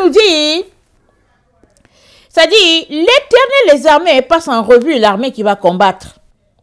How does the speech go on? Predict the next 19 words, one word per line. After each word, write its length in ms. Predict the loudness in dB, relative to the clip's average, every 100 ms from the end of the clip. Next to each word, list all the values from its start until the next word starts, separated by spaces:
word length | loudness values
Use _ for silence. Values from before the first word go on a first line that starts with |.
| _ _ _ _ _ _ _ _ _ _ _ _ _ _ _ _ _
Ça 160 | -2 0
veut 80 |
dire 160 | 0 -2
quoi ? 320 | 0 0 -2 -12 _ _ _ _ -12
<laughs> 100 | -12 -12 -12 -10 -10 -12 -14 -14 -18 _ -20 -20 -20 _ -14 -14 _ _ _ -20 _ -20 -20 _ -16 -16 _ -20 -12
Excusez-moi 600 | -12 -12 -14 -6 -4 -4
de 120 | -4
rire. 360 | -6 -6 -12 -14 _ _
Ça 260 | -16 -8
veut 100 | -8 -8
dire 180 | -16
qu'il 120 | -14 -10
y 80 |
aura 240 | -6 -6 -6
combat. 680 | -10 -10 -8 -4 -2 -2 -4 -14 _ -18 -10
<laughs> 1700 | -10 -10 -14 -16 -20 -20 _ _ _ _ -10 -6 -6 -6 -10 -16
Excusez-moi 460 | -10 -10 -8 0 0
de 80 | 2
rire. 440 | -2 -2 -6 -8